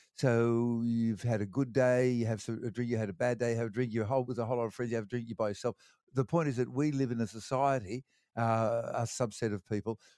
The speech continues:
where alcohol is everywhere, and yet we do not teach people how to use this very powerful drug. It, it is powerful because in, uh, small qu-, you can use it to store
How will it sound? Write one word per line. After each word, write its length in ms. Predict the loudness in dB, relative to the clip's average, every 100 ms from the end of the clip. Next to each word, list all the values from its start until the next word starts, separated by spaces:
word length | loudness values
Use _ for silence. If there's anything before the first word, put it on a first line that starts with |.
| -2
where 480 | 2 4 6 4 2
alcohol 380 | 0 0 2 0
is 140 | 2 0
everywhere, 440 | 2 2 2 2 2
and 220 | 0 0
yet 260 | 0 0 -4 _ -4
we 160 | -2 -2
do 360 | -2 0 2
not 240 | 2 0 -2 -6
teach 260 | -6 -6 -4
people 320 | -2 -2 -4
how 160 | -2
to 80 | -2
use 340 | -2 0 -2 -2
this 300 | -4 -4 -16 _ _ -10
very 360 | 0 0 0 -4
powerful 540 | -4 -2 -2 -2 -8
drug. 200 | -4 -2
It, 80 | 0
it 280 | 0 0 0
is 120 | -2
powerful 400 | -2 -2 0 -2
because 340 | -6 -2 -2 -2 -10 -20 -4
in, 320 | 0 2 0 -4 -2
uh, 180 | 0 0
small 840 | -2 -2 2 4 4 4 2 -2 _ -20 _
qu-, 360 | -2 -2 0 0
you 280 | 0 0
can 120 | -2 0
use 200 | 2 0
it 100 | -2
to 120 | -6
store 680 | -6 -12 -2 2 4 4